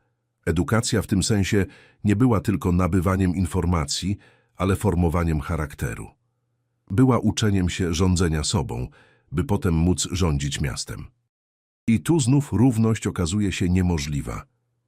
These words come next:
Nie wszyscy otrzymują tę samą edukację, nie wszyscy wkładają ten sam wysiłek,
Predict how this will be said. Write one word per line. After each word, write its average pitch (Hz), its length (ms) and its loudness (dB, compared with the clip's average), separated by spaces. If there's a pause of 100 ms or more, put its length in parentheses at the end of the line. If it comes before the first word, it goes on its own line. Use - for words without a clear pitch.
(220)
Nie 110 120 4
wszyscy 143 420 0
otrzymują 92 560 0
tę 80 100 -2
samą 78 340 -2
edukację, 71 600 -4 (420)
nie 101 120 2
wszyscy 143 400 0
wkładają 90 600 0
ten 82 160 -2
sam 82 280 0
wysiłek, 71 560 -6